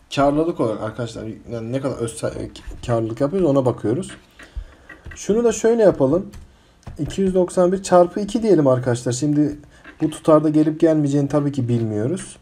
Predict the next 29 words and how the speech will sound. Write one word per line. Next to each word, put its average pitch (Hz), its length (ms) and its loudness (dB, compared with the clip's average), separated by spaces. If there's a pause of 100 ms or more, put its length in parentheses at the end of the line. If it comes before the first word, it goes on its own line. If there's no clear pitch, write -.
(280)
İki 170 260 -6
dönemi 185 360 4
de 180 140 2
bu 185 60 -2
şekilde 170 400 2
geldiğini 120 420 2
hesap 113 360 -2
edelim. 107 360 -4 (760)
Ve 208 140 2
bunu 214 180 4
bölelim. 135 400 2 (2000)
Yüz 120 240 -4
doksan. 104 420 -6 (100)
Çünkü 147 180 0
arkadaşlar, 131 420 -2
bir 127 60 -2
yılı 120 280 2
alıp 107 240 -4
hesaplamak 123 540 -2 (160)
en 120 200 2
doğrusu. 104 440 -4 (2500)
Çarpı 139 400 0
yüz. 123 400 -2
Eğer 156 280 4
bu 175 60 -2
şekilde 170 380 0
gelirse 175 280 2
arkadaşlar, 143 380 -4
yüzde 123 440 -4